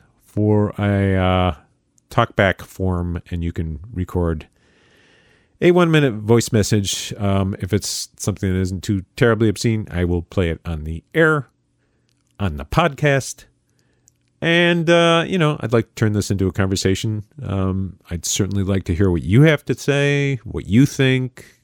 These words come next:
If you disagree with me, let me know. I'm sure there are plenty of people that disagree with this, particularly on the left. So, you know, let's hear it. Uh,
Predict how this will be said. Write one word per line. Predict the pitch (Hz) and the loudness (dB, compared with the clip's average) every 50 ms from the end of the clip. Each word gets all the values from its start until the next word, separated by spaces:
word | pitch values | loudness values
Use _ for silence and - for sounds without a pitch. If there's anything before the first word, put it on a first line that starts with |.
| _ | _
If | - - - - | -20 -20 -18 -16
you | - | -12
disagree | - 82 80 - - - 113 131 143 | -10 -10 -10 -6 0 4 6 6 6
with | 143 143 127 | 6 4 2
me, | 139 139 135 135 135 135 131 131 127 | 2 2 4 4 4 4 4 4 4
let | 127 110 92 95 - | 2 2 2 0 -2
me | 78 76 | -4 -4
know. | 90 104 120 131 135 135 123 | 0 2 2 4 4 4 2
I'm | 95 87 | 0 -2
sure | - - 104 101 | -2 -2 0 0
there | 95 90 85 | 0 0 -2
are | 80 80 _ _ - | -4 -6 _ _ -8
plenty | - - 147 151 143 120 | -2 0 2 4 4 2
of | - | 2
people | - 92 78 80 78 | 0 -2 -4 -4 -4
that | 73 71 | -6 -4
disagree | 85 90 - - - 80 82 80 | -4 -6 -6 -6 -6 -4 -4 -4
with | 71 71 62 | -6 -8 -10
this, | - - - - - - _ _ _ _ _ _ _ _ _ _ _ _ _ _ _ _ _ | -10 -12 -12 -16 -18 -18 _ _ _ _ _ _ _ _ _ _ _ _ _ _ _ _ _
particularly | - 131 - 175 175 170 165 147 131 127 120 | -2 2 4 4 4 4 4 6 6 6 4
on | 107 101 98 | 4 2 0
the | 80 | -2
left. | 73 80 71 60 - - - - - _ _ | -4 -6 -6 -8 -10 -16 -20 -20 -20 _ _
So, | _ - - - 95 87 82 78 76 73 _ _ | _ -10 -4 -2 -2 0 -2 -2 -6 -10 _ _
you | - 92 | -8 -8
know, | 85 71 69 - _ _ _ _ _ _ _ _ _ _ _ _ _ _ _ _ - | -8 -8 -10 -14 _ _ _ _ _ _ _ _ _ _ _ _ _ _ _ _ -2
let's | - 170 - | -2 0 4
hear | 226 208 160 | 4 4 4
it. | 101 - - _ _ _ _ _ _ _ _ _ _ _ _ _ _ _ _ _ _ _ _ _ _ _ - | 4 0 -4 _ _ _ _ _ _ _ _ _ _ _ _ _ _ _ _ _ _ _ _ _ _ _ -2
Uh, | 131 139 143 143 143 143 143 139 139 | 2 4 4 4 4 4 4 4 2